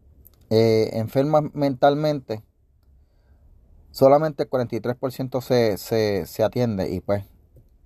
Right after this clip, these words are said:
terminan entonces, pues, esta cuestión del suicidio. De acuerdo a un estudio de la Universidad de Penn, eh, Children's Hospital, la proximidad a ambientes violentos aumenta la probabilidad,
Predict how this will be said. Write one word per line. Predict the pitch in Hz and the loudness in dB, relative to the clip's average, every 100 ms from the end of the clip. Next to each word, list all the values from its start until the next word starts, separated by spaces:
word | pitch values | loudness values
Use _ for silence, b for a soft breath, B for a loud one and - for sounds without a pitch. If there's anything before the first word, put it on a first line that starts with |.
| - - | -20 -10
terminan | 92 87 101 101 | -6 -2 -2 -2
entonces, | 92 95 95 101 - | -2 -4 -6 -4 -6
pues, | 78 - | -8 -12
esta | - - 92 | -14 -8 -6
cuestión | 92 - 92 | -6 -6 -6
del | 87 | -6
suicidio. | - 80 - - - - _ _ - _ - b b b b b b | -8 -10 -10 -12 -16 -20 _ _ -20 _ -20 b b b b b b
De | 101 | -2
acuerdo | 95 117 120 | 2 4 4
a | 143 | 4
un | 151 | 2
estudio | 131 - 139 139 139 139 131 | -4 -4 -4 0 2 2 2
de | 131 127 120 | 0 0 2
la | 117 | 0
Universidad | 113 107 101 104 104 | 0 -6 -4 -4 -2
de | 117 | -2
Penn, | 120 123 127 120 _ | -2 -4 -4 -8 _
eh, | 104 101 98 95 | -10 -6 -4 -6
Children's | - 113 110 120 120 | -4 -4 -2 -2 0
Hospital, | 120 - 104 87 87 - _ _ _ _ _ _ _ | -2 -2 -2 -2 -2 -12 _ _ _ _ _ _ _
la | 90 95 | -4 -2
proximidad | 92 - 92 87 98 | -2 -6 -4 2 2
a | |
ambientes | 113 113 113 113 113 | 2 -2 -4 -2 -4
violentos | 113 110 120 117 95 92 | 0 0 0 -2 -4 -4
aumenta | 85 85 87 | -4 -4 -2
la | 95 | 0
probabilidad, | 98 98 95 95 98 | 0 -2 0 2 0